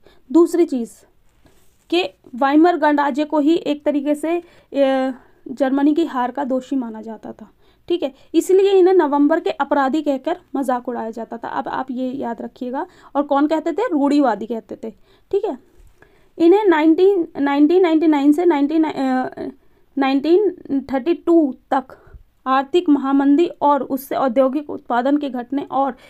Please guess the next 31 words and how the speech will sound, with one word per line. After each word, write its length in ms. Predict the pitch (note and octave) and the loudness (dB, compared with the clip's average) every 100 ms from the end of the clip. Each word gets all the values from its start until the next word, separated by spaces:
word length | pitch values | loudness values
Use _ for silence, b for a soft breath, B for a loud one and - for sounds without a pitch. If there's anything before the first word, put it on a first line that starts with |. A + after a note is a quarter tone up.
| b C4 | b 0
बेरोजगारी 640 | D4 C#4 C#4 A#3 C4+ D#4+ | 2 4 0 2 0 0
बढ़ने 360 | C4+ C4 C#4+ E4 | 0 0 2 0
की 120 | D#4 | -2
समस्या 480 | D4 C4 C4 - D4 | -4 -4 -4 -6 -4
का 160 | C#4+ | -2
भी 180 | A#3+ C#4+ | -2 -2
सामना 480 | D4 C4+ A#3+ A#3+ B3 | -2 -6 -4 -4 -6
करना 340 | B3+ A#3 A3+ A3+ | -6 -8 -6 -10
पड़ा। 280 | - B3 A#3+ b b b | -8 -10 -10 b b b
अब 160 | D4+ | -2
आप 200 | E4 E4 | 0 -2
एक 220 | E4 E4+ F4 | -2 -2 -2
इस, 160 | - - - | -4 -12 -4
आप 240 | D#4 F4 - - | -4 -4 -10 -2
खुद 180 | F#4 F#4+ | 0 2
ही 80 | |
देखिए 380 | E4+ C4 A#3+ A3+ - b b b b - _ _ _ _ _ - _ - | 2 -2 -6 -8 -10 b b b b -20 _ _ _ _ _ -20 _ -6
कि 60 | |
ये 320 | E4 E4+ D4 D#4 | 0 0 0 -4
स्थितियाँ 400 | - D4 D#4 D#4+ | -8 -6 -4 -4
कितनी 280 | D4 C#4+ D4+ | -6 -6 -6
ख़राब 400 | C4 A#3 A3 A#3 | -4 -6 -6 -8
हुई 80 | |
च-, 200 | A3+ A#3+ - _ _ B3 | -12 -18 -20 _ _ -8
होती 880 | B3+ B3+ - _ G3+ _ _ C#4+ B3+ | -8 -10 -20 _ -20 _ _ -6 -4
जा 180 | A#3+ | -2
रही 200 | A3 A3 | -4 -6
थी 120 | A#3 A#3+ | -8 -6
लोगों 240 | A3 A3 | -4 -6
के 160 | G#3+ G#3+ | -8 -12
लिए। 220 | A3 | -12